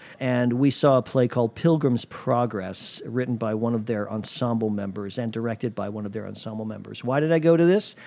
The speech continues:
Well, I went because it was starring one of the original founders of a Red Orchid Theater,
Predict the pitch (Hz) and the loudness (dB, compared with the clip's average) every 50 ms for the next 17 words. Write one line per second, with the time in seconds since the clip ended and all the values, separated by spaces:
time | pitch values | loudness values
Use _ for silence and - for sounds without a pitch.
0 | - - - - - - 143 151 156 156 151 151 147 185 175 165 160 - 156 143 | -20 -20 -20 -18 -4 2 4 6 6 8 8 8 6 6 6 4 4 4 2 2
1 | - 151 135 - 131 127 123 - - - 143 139 139 139 139 139 135 135 127 127 | 2 2 2 2 0 0 0 0 0 2 4 6 6 6 6 4 4 4 4 4
2 | 135 139 139 127 123 131 135 135 135 135 139 127 123 151 156 160 170 156 135 - | 4 4 2 2 2 2 4 4 4 2 2 2 4 4 4 4 4 2 2 0
3 | - - - 160 160 165 175 180 170 151 135 123 120 120 117 110 - - - 123 | -2 -4 2 4 4 4 4 4 4 2 2 2 2 2 0 0 -2 -4 -2 -2
4 | 117 117 117 117 120 120 123 123 123 - 123 113 - - 123 113 110 117 127 156 | -2 -2 0 0 0 2 2 2 2 0 -2 -6 -6 -4 -4 -2 -2 -2 -2 -4